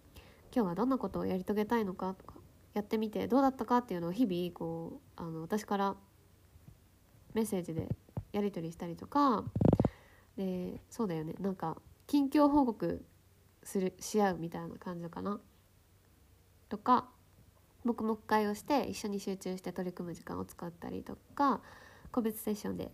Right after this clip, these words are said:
定期的に自分と深く向き合うこともできます。で、その人のね、あの、一人一人の目標やスケジュールに合わせたサポートをお届けしたい、したいと思ってるので、はい、個別相談に来てくださった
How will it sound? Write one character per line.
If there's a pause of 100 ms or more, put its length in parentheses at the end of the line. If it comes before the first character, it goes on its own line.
定
期
的
に
自
分
と
深
く
向
き
合
う
こ
と
も
で
き
ま
す。 (1200)
で、
そ
の
人
の
ね、 (340)
あ
の、
一
人
一
人
の
目
標
や (280)
ス
ケ
ジ
ュ
ー
ル
に
合
わ
せ
た
サ
ポ
ー
ト
を
お
届
け
し
た
い、 (240)
し
た
い
と
思
っ
て
る
の
で、 (560)
は
い、
個
別
相
談
に
来
て
く
だ
さ
っ (400)
た